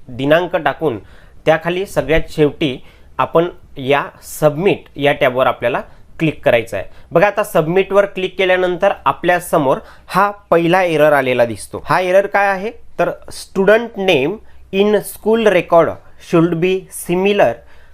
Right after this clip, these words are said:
to that of name as per Aadhaar. आता हा पहिला एरर जर आपल्यासमोर येत असेल तर याचा अर्थ असा आहे की त्या विद्यार्थ्याचा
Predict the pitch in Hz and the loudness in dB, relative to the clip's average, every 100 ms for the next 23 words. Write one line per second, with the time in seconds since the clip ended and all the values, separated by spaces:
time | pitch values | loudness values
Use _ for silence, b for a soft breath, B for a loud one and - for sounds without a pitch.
0 | b - 180 175 190 196 - 147 156 165 | b -6 -2 2 2 0 -2 0 0 -2
1 | 160 170 139 208 - 131 139 - - 175 | -2 2 0 -2 -4 -2 -2 -6 -6 -4
2 | - 113 117 107 - - - b b b | -2 -2 -2 -4 -6 -14 -18 b b b
3 | b 156 220 226 - 185 208 - 170 165 | b 0 2 0 0 -2 0 2 2 4
4 | 208 202 202 196 196 202 - - 180 175 | 2 2 0 0 0 0 0 -2 0 0
5 | 180 175 160 160 - 147 170 127 110 b | -2 0 2 0 -2 -4 -2 -2 -4 b
6 | b b 165 143 131 - 202 196 190 202 | b b 2 4 2 0 0 0 0 0
7 | - 156 - 160 117 147 - b b b | 0 -2 2 2 2 -4 -12 b b b
8 | 180 190 - 156 170 220 196 139 147 147 | -6 -6 -2 2 2 0 -4 0 2 2
9 | - 131 - | 0 -2 2